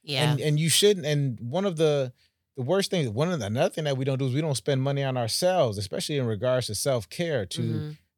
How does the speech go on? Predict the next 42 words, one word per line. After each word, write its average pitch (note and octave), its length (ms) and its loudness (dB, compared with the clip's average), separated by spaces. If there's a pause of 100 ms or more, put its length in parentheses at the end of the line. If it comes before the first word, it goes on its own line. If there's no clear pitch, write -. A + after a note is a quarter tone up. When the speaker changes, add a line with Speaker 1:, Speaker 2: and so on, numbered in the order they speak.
Speaker 2:
to, A#2 180 -2
to G#2+ 220 -6
sit - 360 2
and B2+ 100 -4
not A2 200 -4
do A#2 160 -4
anything, F2 420 -8
you G#2+ 100 -8
know? G2+ 300 -8
Speaker 1:
Right. C3+ 160 -10
Speaker 2:
So A2+ 360 -2 (160)
it's C3 180 -8
important E3 460 0
for D3 140 -4
us C3+ 160 0
to A#2 100 -6
spend F3 420 -2
the D3 40 0
money G#2+ 380 -4 (360)
to C3 80 -6
figure C#3 360 2
out C3 200 4
what's C3+ 200 -2
right. A#2+ 140 2
So B2+ 80 -2
you A#2+ 160 0
might E3 260 0
go D3+ 200 0
through C3+ 300 -2 (160)
three, B2+ 280 -2
four, A2+ 360 -4
five A2 560 -2
different F3 320 2
Speaker 1:
Right. - 20 4
Speaker 2:
therapists. F#3+ 380 -2 (220)
You C3+ 100 0
might F#3+ 200 0
have D3 380 -6
to. F#2 240 -4 (240)
And, C#3 360 2
and, B2+ 340 -2
and B2+ 340 -2